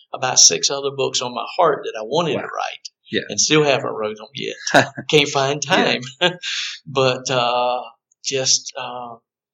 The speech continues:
Speaker 1: it was like the Lord just pressed me really hard in my spirit when I started writing, uh, that I was to write on finances.
Speaker 2: Wow. And I, I love the cover for that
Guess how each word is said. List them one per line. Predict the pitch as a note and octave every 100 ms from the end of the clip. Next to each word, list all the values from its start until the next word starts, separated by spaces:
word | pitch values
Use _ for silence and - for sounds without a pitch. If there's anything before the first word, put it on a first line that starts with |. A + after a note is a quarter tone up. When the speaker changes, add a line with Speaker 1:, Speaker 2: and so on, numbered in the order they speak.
| _ -
Speaker 1:
it | C3
was | B2+
like | B2+ C3+ C3
the | B2
Lord | B2 C#3 D3 C#3+
just | C3 B2 - - _ _ _ _
pressed | - D#3 D#3+ - D3+
me | C#3 B2
really | C#3 C#3+
hard | C#3 D3 D3+ D3
in |
my | A#2
spirit | A2+ - - F3 C3+ - - _
when | - A2+
I |
started | A2+ C#3 C3+ B2
writing, | B2 D#3 F#3 B2 B2+ C3 - _ _ _ _ _
uh, | A#2 A2+ A2 A2 G#2+ _
that | - B2
I | B2
was | B2
to | B2
write | B2 B2+
on | B2
finances. | B2 D3+ C#3+ G#2 - - - - - _ - - _ -
Speaker 2:
Wow. | - - _ _ - - _ _
And | G2+ F#2+ - _ -
I, | A2+
I | A#2
love | A2+ A#2+ G#2+
the | G2+
cover | - G2+ E2+ E2+
for | E2
that | D2